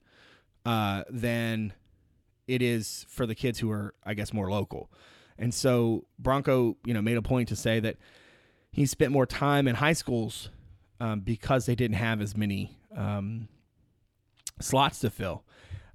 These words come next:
Um, but ultimately, I think this class does a, a, a number of, I mean, it gets playmakers in the pipeline. Uh, I thought they did really well at, at wide receiver, even without, uh, D J Brown. I think it's a pretty good D B class.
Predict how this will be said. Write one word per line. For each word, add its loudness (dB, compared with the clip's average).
Um, 2
but 4
ultimately, 6
I 6
think 2
this 4
class 0
does 2
a, 0
a, -10
a 2
number 4
of, 2
I 2
mean, 4
it 2
gets -2
playmakers 0
in 2
the 2
pipeline. -2
Uh, -4
I 0
thought 4
they 4
did 2
really 6
well 2
at, -4
at -2
wide 0
receiver, 0
even 6
without, 4
uh, 0
D -2
J 0
Brown. -2
I 0
think -2
it's -10
a -8
pretty -2
good -2
D -4
B -2
class. -2